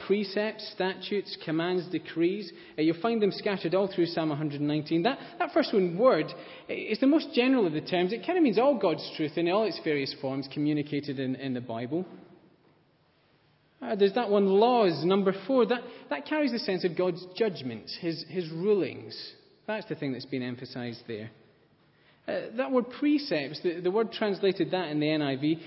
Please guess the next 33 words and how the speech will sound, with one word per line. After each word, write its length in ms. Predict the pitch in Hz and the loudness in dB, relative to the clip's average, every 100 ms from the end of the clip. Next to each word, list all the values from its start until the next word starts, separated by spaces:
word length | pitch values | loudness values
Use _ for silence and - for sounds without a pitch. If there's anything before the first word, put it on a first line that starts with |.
| - - | -16 -6
has 120 | 220 | -6
to 80 | 214 | -2
do 120 | 202 | -2
with 100 | 208 | 0
the 60 | 202 | -2
details 640 | - 247 240 - 151 131 123 | -2 -2 -2 -4 -4 -4 -8
of 120 | 120 | -10
God's 320 | 120 113 - | -10 -10 -12
word. 240 | 120 107 - - _ _ _ _ _ _ _ _ _ _ - | -10 -10 -14 -20 _ _ _ _ _ _ _ _ _ _ -6
Uh, 40 | |
and 240 | 165 175 226 | -4 -2 -2
that 120 | 294 | -2
last 240 | 240 233 | -4 -4
one, 140 | - 202 | -2 -2
decrees, 640 | - - 143 127 120 123 - - _ _ _ _ _ _ | -4 -6 -4 -4 -4 -8 -14 -20 _ _ _ _ _ _
that 120 | 160 | -12
carries 240 | - 226 208 | -6 -4 -4
the 80 | 185 | -6
sense 320 | 165 151 151 | -4 -4 -4
of 120 | 147 | -6
its 120 | 135 - - | -8 -10 -10
permanence, 680 | 147 135 107 98 - - - _ _ _ _ _ _ _ _ _ | -6 -6 -8 -12 -18 -18 -20 _ _ _ _ _ _ _ _ _
like 220 | 156 147 151 | -10 -8 -6
it's 100 | 147 | -4
engraved. 640 | 143 131 135 127 113 - - - _ _ _ _ _ _ _ _ _ _ _ _ _ | -4 -2 -2 -2 -6 -14 -20 -20 _ _ _ _ _ _ _ _ _ _ _ _ _
So 80 | - | -6
eight 200 | 247 294 | -2 -2
words 540 | 156 104 131 147 - - _ _ _ _ _ _ _ _ _ _ _ _ _ | -4 -8 -8 -10 -14 -14 _ _ _ _ _ _ _ _ _ _ _ _ _
that 200 | 147 160 | -8 -4
emphasize 600 | 185 190 180 - 151 147 | -2 -4 -4 -6 -6 -6
a 40 | 147 | -6
single 440 | - 175 170 135 - | -8 -8 -6 -6 -8
fact, 280 | 113 - | -16 -18